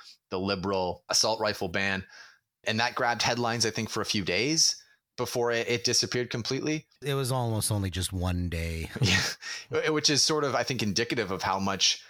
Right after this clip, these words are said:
Speaker 1: eh, whether the, this was something party leaders, like, the parties consciously did. I think they did. They wanted to focus on this idea of positivity, of recovery, getting out of the pandemic,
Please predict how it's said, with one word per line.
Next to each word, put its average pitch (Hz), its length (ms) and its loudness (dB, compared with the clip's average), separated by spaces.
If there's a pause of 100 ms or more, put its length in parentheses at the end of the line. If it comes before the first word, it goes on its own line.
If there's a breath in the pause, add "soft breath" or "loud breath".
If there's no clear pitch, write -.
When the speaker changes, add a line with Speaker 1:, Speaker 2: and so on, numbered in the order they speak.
(380 loud breath)
Speaker 1:
eh, 101 220 -10
whether 117 400 2
the, 104 360 0
this 107 240 2
was 107 160 0
something 104 400 0
party 98 280 -2
leaders, 95 480 0 (360)
like, 104 160 -2
the 107 80 -4
parties 101 320 0
consciously 95 840 0
did. 139 360 0 (640 loud breath)
I 117 160 2
think 156 240 -4
they 156 120 2
did. 180 300 -2 (380 loud breath)
They 120 40 0
wanted 139 200 2
to 131 80 0
focus 123 440 0
on 113 180 0
this 107 200 2
idea 98 400 0
of 90 100 -6
positivity, 87 680 -2
of 90 120 -2
recovery, 90 580 -4 (920 soft breath)
getting 135 240 2
out 117 100 2
of 107 80 0
the 101 60 0
pandemic, 90 640 0